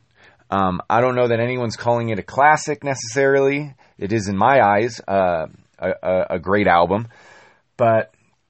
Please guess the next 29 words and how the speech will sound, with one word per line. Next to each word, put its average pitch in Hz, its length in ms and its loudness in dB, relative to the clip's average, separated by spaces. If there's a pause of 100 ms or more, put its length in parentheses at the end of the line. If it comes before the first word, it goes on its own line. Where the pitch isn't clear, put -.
(420)
it's 110 180 -8
one 127 260 -2
that 117 280 0
was, 104 200 -4
one, 127 260 -4
good 120 120 -2
enough 123 260 -4 (180)
that 107 220 -4
someone 113 280 2
wanted 110 240 2
to 110 100 -2
reprint 107 380 0
it, 104 120 -2 (1000)
um, 90 580 -4 (300)
to 110 140 -4
reissue 101 520 0
it 107 240 2
and 92 160 -6
reissue 101 380 -2
it 92 80 0
in 95 120 -2
a, 95 60 0
in 92 220 -4
a 87 100 -4
special 98 320 -2
form, 95 460 -4 (420)
and 113 420 -4
two, 151 440 0 (760)
um, 107 640 -2